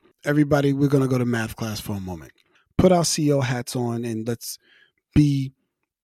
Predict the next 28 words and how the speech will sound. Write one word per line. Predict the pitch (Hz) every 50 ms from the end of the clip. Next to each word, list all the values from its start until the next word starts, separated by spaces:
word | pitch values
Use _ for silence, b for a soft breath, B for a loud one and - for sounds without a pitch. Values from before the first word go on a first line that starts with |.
| _ _ _
a | - 127
capologist | - - 139 127 - - 120 110 110 104 107 110 107
for | - 113 107
a | 104
moment. | 98 90 73 67 - - _ _ _ _ _ _ _
They | - 180 185
have | 180 233 269 254
a | 247 208
few | - - 196 170
options | - 135 143 135 - - 135 117
here | - 127 123 123
to | 123 - 127
move | 120 120 127 123 120
on | 127 123
from | 117 - 110 117 113
Russ. | 110 143 -
So | - 135
I'm | 135 139
gonna | 147 143 139
agree | 127 123 135 147 156
with | 156 147 139 -
you | 143 135
that | 131 131 127 123
they're | 131 139
just | 135 131 135 127
gonna | - 131 123
have | 123 123 117 - _
to | - 123 120 117